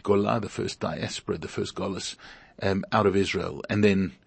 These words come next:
that in turn kind of led to the second one, which happened, albeit a few hundred years later, but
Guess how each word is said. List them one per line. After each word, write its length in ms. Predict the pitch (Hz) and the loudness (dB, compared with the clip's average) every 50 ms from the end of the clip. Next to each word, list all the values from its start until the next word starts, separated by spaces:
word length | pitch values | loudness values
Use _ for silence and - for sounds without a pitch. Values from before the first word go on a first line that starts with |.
| _ _ _ _ _ | _ _ _ _ _
that 240 | - 104 101 - - | 0 0 0 0 -2
in 100 | 95 85 | -4 -4
turn 380 | - - 101 95 95 92 87 | 0 2 2 2 2 2 -4
kind 400 | - - - - 127 120 98 85 | -8 -12 -8 -6 -4 -4 -4 -4
of 180 | 82 87 - - | -6 -8 -8 -6
led 220 | 95 95 92 - | -6 -6 -6 -8
to 80 | - 92 | -12 -12
the 80 | 107 101 | -10 -8
second 420 | - - 147 135 - - 113 101 | -4 -2 -2 -2 -2 -4 -2 -2
one, 280 | 90 85 85 87 87 - - - - - - - | -2 -4 -4 -6 -8 -10 -14 -20 -20 -20 -18 -10
which 160 | - - - - | -8 -4 0 0
happened, 560 | 113 - - 95 90 87 85 - - - - - _ - - - | 0 0 0 -4 -4 -4 -4 -6 -8 -14 -16 -18 _ -18 -8 -6
albeit 420 | 101 90 90 95 85 - - - | -4 -2 0 0 -2 -2 -4 -8
a 340 | 95 87 92 85 82 82 - - _ _ _ _ | -8 -8 -8 -10 -10 -12 -14 -18 _ _ _ _
few 180 | _ - - 98 | _ -4 -2 -2
hundred 260 | 90 98 90 90 85 | -2 -2 -4 -6 -6
years 280 | 90 90 87 92 - 143 | -4 -4 -4 -4 -2 -2
later, 360 | 156 165 156 - - 98 85 - _ | 0 0 -2 -2 -4 -6 -6 -4 _
but 280 | 113 104 - - - | -4 -4 -4 -8 -14